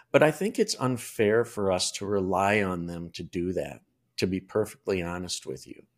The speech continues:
And I mean, unless you're a company, hey, okay, if you're a company of one person and <laughs> let's do, take the extreme, and you're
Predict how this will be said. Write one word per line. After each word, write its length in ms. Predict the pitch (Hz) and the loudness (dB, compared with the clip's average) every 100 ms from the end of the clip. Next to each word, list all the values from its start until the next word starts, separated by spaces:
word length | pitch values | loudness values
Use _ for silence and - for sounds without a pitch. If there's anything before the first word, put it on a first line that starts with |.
| _ _ - - _ _ | _ _ -20 -20 _ _
And 520 | 113 110 107 110 101 - - | 4 4 4 2 -2 -8 2
I 100 | 113 | 4
mean, 220 | 117 113 | 6 4
unless 520 | 123 123 131 160 196 - | 2 2 4 4 2 0
you're 280 | 143 131 | 2 2
a 120 | - 110 | 2 -2
company, 640 | - 113 113 117 110 - _ _ _ _ | -4 -4 -2 -2 -2 -6 _ _ _ _
hey, 320 | - 95 - _ - | 2 2 2 _ -4
okay, 360 | 107 104 101 98 | 0 2 2 0
if 140 | 104 | -2
you're 80 | 110 | -4
a 60 | 110 | 0
company 360 | 156 156 147 | 0 0 2
of 80 | 107 | 2
one 280 | 92 113 117 | 2 0 0
person 640 | 117 113 107 - 82 82 - _ _ - | 0 2 2 0 -4 -10 -16 _ _ -2
and 280 | 101 101 92 - - - | 0 0 -2 -6 -8 0
<laughs> 260 | 120 117 | 0 0
let's 220 | - 107 - | -4 -4 -2
do, 120 | 104 | -4
take 280 | - 107 - | 2 2 2
the 100 | 101 | -4
extreme, 500 | - - 107 92 92 _ - - | -4 2 4 2 0 _ -20 -2
and 200 | 110 110 | 2 4
you're 360 | 113 120 117 | 8 8 8